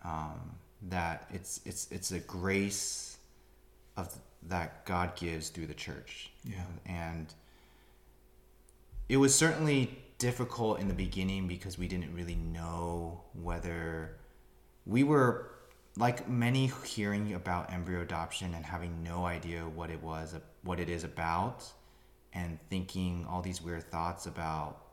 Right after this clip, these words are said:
Speaker 1: you know, that sounds really like fiction, that sounds like just very odd. That, that was us in the beginning.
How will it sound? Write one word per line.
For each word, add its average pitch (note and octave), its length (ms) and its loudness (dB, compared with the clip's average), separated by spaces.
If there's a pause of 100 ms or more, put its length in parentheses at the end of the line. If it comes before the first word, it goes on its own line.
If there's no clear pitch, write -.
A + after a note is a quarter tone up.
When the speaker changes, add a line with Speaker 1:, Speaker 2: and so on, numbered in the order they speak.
(180)
Speaker 1:
you E2+ 100 -6
know, D#2 140 -4
that D2+ 160 -12
sounds E2 560 -4 (100)
really E2 520 -4 (100)
like - 220 -12
fiction, F2 840 -2 (680)
that E2 120 -10
sounds E2+ 600 -4
like D2+ 260 -6 (560)
just - 200 -2
very F2 260 0
odd. E2+ 440 2 (680)
That, A2 300 8
that C3 180 8
was C3+ 120 4
us G#2+ 220 4
in G2+ 60 0
the F2 60 0
beginning. E2 540 -4